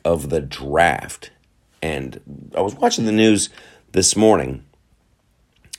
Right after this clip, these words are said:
and it is a big deal when, uh, 'cause I don't think, I don't know if this is the final draft. You've got, you got Supreme Court justices like, like, "Okay, we're gonna look at this, this, this, and this, and oh, in my consideration, this, and then there's legal precedent for this, and I think that, ba, ba, ba, ba, ba."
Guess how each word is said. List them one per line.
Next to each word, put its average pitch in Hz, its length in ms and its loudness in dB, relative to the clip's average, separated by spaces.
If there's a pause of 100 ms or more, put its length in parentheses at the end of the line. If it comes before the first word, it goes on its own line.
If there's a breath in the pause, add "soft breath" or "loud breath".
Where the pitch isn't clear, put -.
(220)
and 92 320 4
it 101 240 4
is 127 220 8
a 90 60 2
big 69 220 -4
deal 50 320 -8 (240)
when, 80 480 0 (720 soft breath)
uh, 73 240 -4
'cause 95 220 -4
I 95 100 6
don't 131 140 2
think, 127 160 2
I - 20 -2
don't 127 80 0
know 135 80 2
if - 60 -4
this 110 160 2
is 98 160 -2
the 95 80 2
final 110 580 0
draft. - 520 -8 (180)
You've 117 160 -4
got, 123 260 2 (420 soft breath)
you 120 160 4
got 113 120 4
Supreme 156 300 2
Court 135 220 6
justices 110 460 0
like, 95 260 2
like, 87 200 -6
"Okay, 101 160 2
we're 95 120 0
gonna 92 120 2
look 90 120 0
at 90 100 -6
this, 147 280 4
this, 123 240 0
this, 104 220 2
and 98 120 -4
this, 120 240 0
and 110 120 -4
oh, 101 280 4
in 82 80 0
my 90 140 2
consideration, 78 720 -4
this, 156 320 4
and 80 100 -6
then 73 80 -8
there's 71 180 -6
legal 76 220 -4
precedent 76 460 -4
for 78 100 -4
this, 151 340 4
and 82 120 -2
I 78 80 -4
think 67 240 -10
that, 143 300 4
ba, 85 120 4
ba, - 140 2
ba, 104 100 4
ba, 135 140 0
ba." 165 240 4